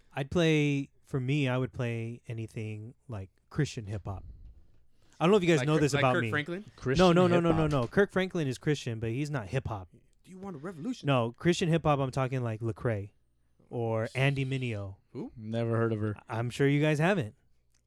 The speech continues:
Speaker 1: No, but you know,
Speaker 3: <laughs>
Speaker 1: you know who plays a lot of Christian hip hop for their at bats is Mike Trout.
Speaker 3: Hmm.
Speaker 1: Mike Trout, if you
Speaker 2: Mike
Speaker 1: guys ever,
Speaker 2: Trout
Speaker 1: yeah,
Speaker 2: is
Speaker 1: if
Speaker 2: a
Speaker 1: you guys pay
Speaker 2: saint.
Speaker 1: attention,
Speaker 3: Mm-hmm.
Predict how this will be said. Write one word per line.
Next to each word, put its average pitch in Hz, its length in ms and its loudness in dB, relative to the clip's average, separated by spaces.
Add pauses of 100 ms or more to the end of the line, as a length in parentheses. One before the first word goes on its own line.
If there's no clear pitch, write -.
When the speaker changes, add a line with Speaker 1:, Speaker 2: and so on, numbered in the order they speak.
Speaker 1:
No, 156 260 2
but 165 180 4
you 185 120 6
know, 220 160 4
Speaker 3:
<laughs> 165 120 0
Speaker 1:
you 170 60 2
know 190 180 2
who 180 100 2
plays 175 240 0
a - 20 0
lot 170 120 2
of - 60 -6
Christian 160 260 -4
hip 151 160 -4
hop 165 180 -4
for 156 140 -4
their 147 140 0
at 143 120 -4
bats 147 260 -6
is 107 100 -8
Mike 113 240 -10
Trout. 95 300 -10 (600)
Speaker 3:
Hmm. 101 80 -14 (240)
Speaker 1:
Mike 151 260 2
Trout, 160 360 2
if 135 120 -4
you 127 80 0
Speaker 2:
Mike 139 80 4
Speaker 1:
guys 139 100 4
ever, 147 120 4
Speaker 2:
Trout 131 240 0
Speaker 1:
yeah, 139 140 2
Speaker 2:
is 120 60 -4
Speaker 1:
if 113 60 -8
Speaker 2:
a 135 40 -10
Speaker 1:
you - 100 -10
guys 143 60 2
pay 135 60 0
Speaker 2:
saint. 165 120 4
Speaker 1:
attention, 160 480 -2
Speaker 3:
Mm-hmm. 135 460 -4